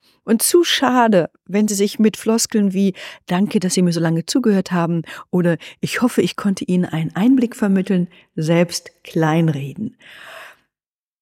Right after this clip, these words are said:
Ja, und gängige Schlussworte wie, „Danke für Ihre Aufmerksamkeit“, ja, die sind wiederum, ich würd sagen, falsch ist daran überhaupt nichts. Ähm, Sie können ja selber entscheiden, ob Sie meinen, das ist inspirierend oder nicht.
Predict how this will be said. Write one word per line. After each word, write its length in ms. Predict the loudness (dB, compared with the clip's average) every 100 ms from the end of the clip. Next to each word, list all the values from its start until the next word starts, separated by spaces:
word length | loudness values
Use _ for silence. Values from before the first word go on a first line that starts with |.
| _
Ja, 400 | -12 -6 -4 0
und 300 | 0 0 -2
gängige 340 | 0 2 2 0
Schlussworte 720 | -2 0 -2 -2 -4 -4 -6
wie, 220 | -4 -6
„Danke 320 | -4 -2 -2
für 100 | -2
Ihre 220 | -2 -2 0
Aufmerksamkeit“, 880 | -2 0 -4 -2 -4 0 0 -2 -4
ja, 360 | -2 0 0 -2
die 300 | -4 0 2
sind 160 | 2
wiederum, 480 | 2 2 2 2 0 -6
ich 160 | -6
würd 160 | -2 0
sagen, 260 | 0 0 -4
falsch 340 | -10 -2 -2
ist 200 | -2 -6
daran 220 | -6 -6 -4
überhaupt 380 | -4 -4 -4
nichts. 420 | -4 -4 -6 -16 -18 -20 -20 -20 -20 -20 -20 _ -6
Ähm, 580 | -2 -2 -2 -4 -8 -10
Sie 80 | -2 -2 0
können 200 | 2 6
ja 100 | 6
selber 280 | 6 6 4
entscheiden, 420 | 2 2 2 2
ob 100 | 0
Sie 120 | 0
meinen, 240 | 0 2 0
das 120 | -4
ist 120 | -6
inspirierend 800 | -8 -8 -6 -2 -2 -2 -4 -8 -16 -20 -18 -18 -20 -20 -20 _
oder 280 | -4 -2 -2
nicht. 600 | -2 -4 -6 -18 -20